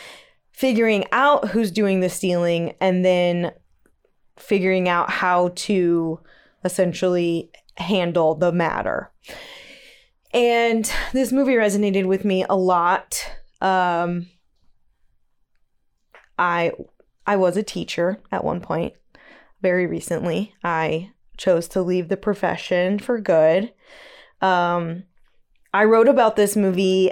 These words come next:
at length on Letterboxd. So I have given my Letterboxd account to you before, but if you're new to the podcast, you can follow my Letterboxd or f-, find it.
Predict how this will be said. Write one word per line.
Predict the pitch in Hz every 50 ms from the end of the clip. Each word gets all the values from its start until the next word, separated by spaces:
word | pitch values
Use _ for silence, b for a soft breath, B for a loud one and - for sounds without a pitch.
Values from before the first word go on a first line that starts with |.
| - -
at | 185 175 - -
length | 143 185 190 202 247 294 - - - _ _ - - _ - - - -
on | 190 196 196 196 196 202 196
Letterboxd. | - - - 175 180 180 180 180 269 208 156 165 - - - - - - - - - - - - - - - -
So | - - - - 190 185 180
I | 180 185 185
have | 185 180
given | 175 185 170 180 175
my | 170 170
Letterboxd | 170 170 170 170 170 170 170 165 165 160 - - -
account | 175 - 175 165 - -
to | - 180
you | 175 170 165 165 160
before, | - 165 160 - 180 165 160 - 151 165 165 - B B B B B B B B B B
but | - 175 165 160 - - - - - b b b b b b b b -
if | 190 180 175 175 -
you're | 180 170 170
new | 170 180 170 165
to | 165 165
the | 151
podcast, | - 214 214 208 202 196 - 240 202 190 185 185 185 185 - -
you | 202 196 190
can | - 202 185 175
follow | 175 170 170 175 175 170
my | 175 175 170
Letterboxd | 170 170 170 170 165 165 175 170 170 170 170 170 - - - - - -
or | - 180 175
f-, | - - - - -
find | - 180 180 175 175 175
it. | 180 175 - - - - B